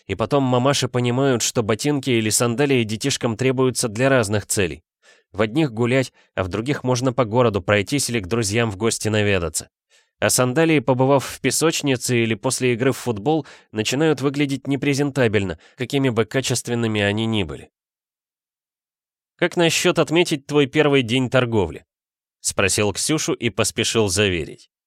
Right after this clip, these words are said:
"Без каких-либо поползновений с нашей стороны, если только сама не захочешь с кем-нибудь заснуть". "Даже не знаю", — задумчиво ответила девушка. "Нам ещё следует подвести итоги, подсчитать выручку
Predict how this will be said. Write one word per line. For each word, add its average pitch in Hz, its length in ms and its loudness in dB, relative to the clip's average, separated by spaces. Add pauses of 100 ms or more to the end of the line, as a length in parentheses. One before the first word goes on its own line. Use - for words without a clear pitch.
(540)
"Без 123 260 0
каких-либо 131 540 0
поползновений 123 840 2
с - 100 -4
нашей 117 300 0
стороны, 107 560 2
если 101 260 -2
только 104 260 -4
сама 120 340 2
не 82 120 -2
захочешь 90 460 -4
с - 80 -4
кем-нибудь 87 420 -2
заснуть". 87 500 -4 (1160)
"Даже 101 320 -2
не 120 140 0
знаю", — 92 400 -4 (800)
задумчиво 113 720 0
ответила 90 420 0
девушка. 87 560 -4 (1300)
"Нам 143 220 0
ещё 151 260 2
следует 160 440 0
подвести 139 520 0
итоги, 147 320 -2
подсчитать 110 640 0
выручку 135 560 0